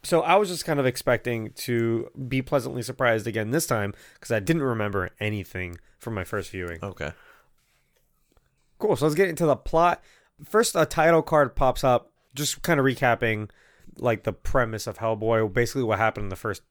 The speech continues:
Speaker 1: fifteen minutes of the last movie.
Speaker 2: Okay.
Speaker 1: Just kinda like, "Hey, we found this baby demon," right?
Speaker 2: Yeah, and, like, it shows, like, the photograph from the first movie and everything. That's
Speaker 1: Right, yeah, yeah,
Speaker 2: yeah.
Speaker 1: yeah.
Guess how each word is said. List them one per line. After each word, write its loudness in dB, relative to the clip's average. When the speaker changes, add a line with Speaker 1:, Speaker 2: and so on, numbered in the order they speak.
Speaker 1:
fifteen -6
minutes -6
of -12
the -10
last -2
movie. -4
Speaker 2:
Okay. -6
Speaker 1:
Just -4
kinda 2
like, 2
"Hey, 2
we 2
found -2
this -4
baby -4
demon," -6
right? -6
Speaker 2:
Yeah, 2
and, -10
like, -6
it -8
shows, -4
like, -8
the -14
photograph -4
from -18
the -12
first -12
movie -10
and -12
everything. -12
That's 2
Speaker 1:
Right, 4
yeah, 2
yeah, 2
Speaker 2:
yeah. 0
Speaker 1:
yeah. -4